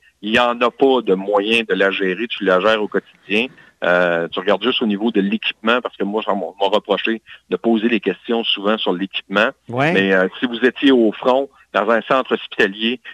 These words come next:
Speaker 1: pas équipé, avec quelqu'un malade, qui peut vous rendre malade, qui peut faire en sorte que vous allez donner la maladie à un de vos proches qui peut en mourir, ben, peut-être que vous auriez aimé ça qu'un journaliste pose des questions sur l'équipement
Speaker 2: C'est
Speaker 1: pour
Speaker 2: très
Speaker 1: arrêter de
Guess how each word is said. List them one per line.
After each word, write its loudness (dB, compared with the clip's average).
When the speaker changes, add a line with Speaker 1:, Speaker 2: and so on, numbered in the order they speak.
Speaker 1:
pas 6
équipé, 0
avec 2
quelqu'un 2
malade, 2
qui -6
peut 4
vous 0
rendre 2
malade, 0
qui -10
peut 2
faire 2
en 0
sorte 0
que 4
vous -4
allez 2
donner 2
la 4
maladie 0
à 4
un 0
de -8
vos 2
proches 0
qui -16
peut 4
en 2
mourir, 2
ben, 0
peut-être 0
que -2
vous -4
auriez 0
aimé 2
ça -2
qu'un 0
journaliste 0
pose -2
des 0
questions -2
sur -2
l'équipement -2
Speaker 2:
C'est -6
Speaker 1:
pour 2
Speaker 2:
très 6
Speaker 1:
arrêter 2
de 2